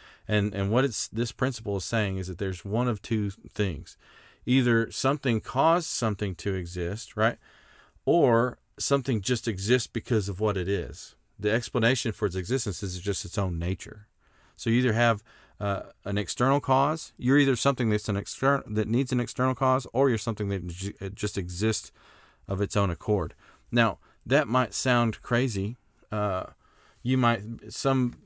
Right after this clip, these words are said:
people might hear the principle of sufficient reason and say, "Well, that seems to be begging the question for God." It's, it's basically saying there's two things: things that are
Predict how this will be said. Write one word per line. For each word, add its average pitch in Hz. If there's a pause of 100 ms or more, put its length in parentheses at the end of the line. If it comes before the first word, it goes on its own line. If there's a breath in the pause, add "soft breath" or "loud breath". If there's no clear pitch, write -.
people 123
might 107 (280)
hear 123
the 110
principle 113
of 101
sufficient 101
reason 107
and 98
say, 101
"Well, 98
that 117
seems 113
to 107
be 98 (440 loud breath)
begging 110
the 92
question 107
for 82
God." 95
It's, -
it's 92
basically 92
saying 90
there's 87
two 107
things: 98 (280 loud breath)
things 107
that 95
are 87